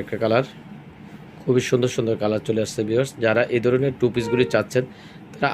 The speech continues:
আজই আমাদের ঢাকা গাউসিয়া মার্কেটের তিনতলায় মিম কালেকশনের শোরুমগুলি ভিজিট করবেন।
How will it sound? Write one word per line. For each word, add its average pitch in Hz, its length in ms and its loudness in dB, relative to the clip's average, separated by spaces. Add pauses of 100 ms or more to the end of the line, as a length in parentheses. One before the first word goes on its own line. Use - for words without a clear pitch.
(100)
আজই 123 240 4
আমাদের 139 260 6
ঢাকা 110 240 2
গাউসিয়া 113 300 2
মার্কেটের 135 340 2
তিনতলায় 123 420 4
মিম 113 200 2
কালেকশনের 117 440 2
শোরুমগুলি 117 460 0
ভিজিট 104 240 -4
করবেন। 107 220 2